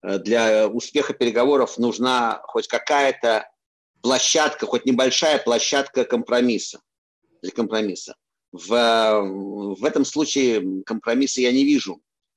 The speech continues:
Я не вижу позиции, которая устроила бы и, и путинскую Россию, подчеркиваю, путинскую Россию и Украину сегодня.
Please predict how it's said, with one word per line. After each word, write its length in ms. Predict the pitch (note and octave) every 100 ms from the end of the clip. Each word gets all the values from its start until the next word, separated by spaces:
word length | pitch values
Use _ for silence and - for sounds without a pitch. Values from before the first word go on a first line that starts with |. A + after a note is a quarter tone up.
| _ -
Я 100 | A2
не 100 | C3
вижу 220 | C#3+ A2+
позиции, 480 | - A2+ C#3+ - A#2
которая 340 | G#2+ G#2+ A2
устроила 520 | G#2+ - A#2+ A#2 G#2+
бы 180 | G#2 G#2
и, 460 | G#2 G2+ F#2+ G#2 G#2
и 60 | -
путинскую 540 | - - A2+ - G#2
Россию, 420 | G#2+ G2+ - E3 -
подчеркиваю, 520 | G#2+ A#2+ G#2+ A2 G2+
путинскую 640 | D3 - G#2 - - D#2 _ _ _ _ _
Россию 520 | F#2 G2 - D3 C3
и 140 | - A#2+
Украину 520 | G#2+ A2+ G#2 D#2+ D2+
сегодня. 460 | - D#2+ D2+ -